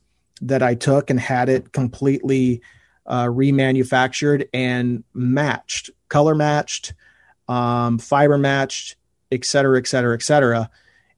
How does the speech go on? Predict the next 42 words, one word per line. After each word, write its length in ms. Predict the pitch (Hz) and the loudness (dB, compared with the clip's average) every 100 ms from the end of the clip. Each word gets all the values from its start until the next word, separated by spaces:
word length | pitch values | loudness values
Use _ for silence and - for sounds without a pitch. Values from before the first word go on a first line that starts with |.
| - | -4
And 160 | 131 | -2
it's 160 | 135 - | 0 0
a 60 | 123 | -2
s-, 240 | - - - | -4 -10 -2
it's 160 | 147 139 | 0 0
a 80 | |
synthetic, 760 | 123 - 131 123 170 185 123 - | 0 0 0 2 4 6 4 -2
but 420 | 131 123 135 131 _ | -4 0 0 0 _
it, 160 | 151 147 | 0 2
it's 160 | 143 | 2
a, 180 | 143 131 - | 0 -2 -2
it's 160 | - | -2
about 320 | 151 117 131 - | 0 2 2 0
ninety, 480 | 135 143 143 143 - | 0 0 0 -2 -2
but 300 | 127 139 - | -2 -2 0
my 220 | 139 143 | 0 0
W 500 | 127 139 165 160 151 | 0 2 4 6 4
M 140 | 135 | 4
P 240 | 131 147 131 | 2 2 2
hair 360 | 127 143 135 | 0 2 2
that 120 | 127 | 2
I 80 | 123 | 0
use 500 | 123 127 131 131 127 | 0 2 4 4 2
on 140 | 127 120 | 0 0
my 160 | 117 - | -2 -2
H 300 | 127 127 - | -2 -2 0
twos 340 | 135 123 123 | 2 2 2
and 80 | 120 | 0
different 280 | 117 120 117 | -2 -4 -4
things 280 | 127 120 - - _ _ _ _ _ _ | -4 -6 -10 -20 _ _ _ _ _ _
that 160 | 123 139 | 0 2
I've 140 | 131 | 4
had 180 | 151 143 | 6 6
around 380 | 131 131 131 131 | 6 4 2 0
since 240 | 131 120 | -2 -4
two 180 | - 143 | -4 0
thousand 380 | 131 127 120 117 | 2 2 0 0
twelve, 420 | 139 151 120 113 - | 2 4 2 0 -10
that 260 | 160 139 165 | 0 2 4
was 180 | 139 - | 2 -2
custom 960 | - - 151 - - 151 147 143 127 - | -10 -2 0 0 0 0 0 -4 -6 -6
made. 580 | 131 131 135 135 131 | -2 0 0 0 -2